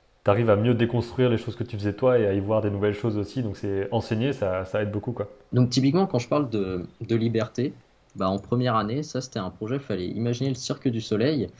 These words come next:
Speaker 2: euh, réinterprété dans un théâtre avec, euh, des écrans, euh, de façon très technologique. Et
Speaker 1: Mhm.
Speaker 2: de base, bah, tout le monde a fait ça en deux D et je me suis fait un kiff, j'ai intégré de la trois D, alors pas que.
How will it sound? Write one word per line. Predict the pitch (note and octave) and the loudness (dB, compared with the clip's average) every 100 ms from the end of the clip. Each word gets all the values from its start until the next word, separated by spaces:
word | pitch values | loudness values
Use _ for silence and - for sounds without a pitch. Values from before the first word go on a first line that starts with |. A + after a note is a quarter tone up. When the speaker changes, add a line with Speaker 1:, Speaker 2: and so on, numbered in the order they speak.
| - - _ - | -20 -20 _ -4
Speaker 2:
euh, | F#2 F#2+ | 0 2
réinterprété | F2+ B2 B2+ C3 - A#2+ C#3+ | 2 2 2 0 0 0 0
dans | A#2 | 0
un | F#2+ | -2
théâtre | A#2+ A#2 A2+ A#2+ A#2+ - | -4 -2 -2 -2 -4 -4
avec, | F#2 G2 - | -4 -6 -6
euh, | |
des | F#2 G2 F#2+ | -4 -4 -4
écrans, | G#2+ - G#2+ A2 A#2 G2+ | -6 -4 -2 0 -2 -2
euh, | F2+ E2+ E2+ | -2 -2 -4
de | |
façon | F#2 G2+ F#2+ | -2 -4 -4
très | G2 B2 B2 | -4 -2 0
technologique. | G#2+ A2 G2+ G2 C#3+ E3+ | 0 0 0 2 0 -2
Et | G#2 F#2+ | 0 0
Speaker 1:
Mhm. | G2 | 0
Speaker 2:
de | G#2 | -2
base, | F#2+ B2+ A#2 | 0 2 0
bah, | F#2 F2 - _ _ | -2 -6 -8 _ _
tout | G#2 | -4
le | |
monde | A#2+ A#2+ | -2 0
a | |
fait | G2+ | -2
ça | G2 - | -2 0
en | A2 | 0
deux | G2 | 0
D | F#2 C#3 | 0 0
et | A#2+ | 0
je | F#2 | -2
me | |
suis | F#2 | -6
fait | - | -6
un | F#2+ | -6
kiff, | F#2 D3 | -2 -2
j'ai | A#2+ | 0
intégré | F#2 F#2+ F#2+ G#2 | -4 -2 -2 0
de | |
la | G2 | -2
trois | - G#2+ | -2 -2
D, | F#2+ B2+ | 0 -2
alors | A2 F2+ | -4 -8
pas | - G2+ | -6 -6
que. | G2 A#2+ | -2 -2